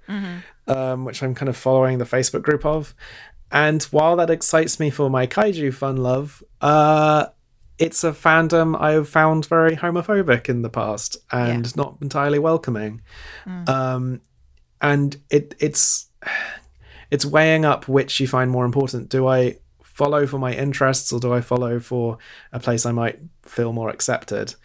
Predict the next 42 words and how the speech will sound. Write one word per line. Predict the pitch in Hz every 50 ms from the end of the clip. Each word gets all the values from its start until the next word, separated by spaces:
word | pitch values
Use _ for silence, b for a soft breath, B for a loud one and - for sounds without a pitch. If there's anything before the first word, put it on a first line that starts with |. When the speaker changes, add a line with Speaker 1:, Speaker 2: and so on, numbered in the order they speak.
| B B B B
Speaker 1:
Yeah. | 180 165
Speaker 2:
And | 139 127
that's, | 135 147 139 - -
like, | 156 147 -
an | 151 123
element | 131 139 139 139 135 131 123 120
in | 123
Nine | 120 123 127 127
Worlds | 123 117 113 -
we | 123
haven't | 123 120 110
really | 113 113 113
discussed, | 110 110 110 - - 120 120 143 - - - -
is | 123 120
that | 117 120 117
it's | 113 104 - - - - - _ _ -
not | 127 123 123 123 123 - -
really | 135 127 127 127
just | 123 131 123 - -
about | 127 120 120 117 117 120 - - - _ _ _ _ _ -
geekery. | 120 - 127 123 123 - 143 143 151 160 165 170 160 - - - -
Speaker 1:
Mm. | 180 160 151 151 151 151
Speaker 2:
It's | 131 127 - -
literally, | 135 120 - - - 135 127 123
like, | 120 117 113 113 - - - - _ _ _ _
a | - 127 127
place | 123 - - 131 123 123 120 - - - - - - - - - - - - - - _ _ _ _ _
where | 147 127 123 120
people | 117 - 127 120 - 123 120 117
can | - 127 120 117
be | 120 120
themselves. | 117 123 117 113 - 120 123 127 143 160 165 - - - - - - -
Speaker 1:
Yes. | 190 160 151 - - - - - _ _ _ _ _ _ _ - _ _ _ _ - - - - - - - 214
That | 180 180 135
Speaker 2:
Um, | 131 131 131 127 123 123 123 120
Speaker 1:
would | - 170
definitely | - 170 - 175 - - -
be | 165 165
one | 165 170 170 160
of | 151 156
its | - -
strengths. | - - 143 151 - - _ - - - - -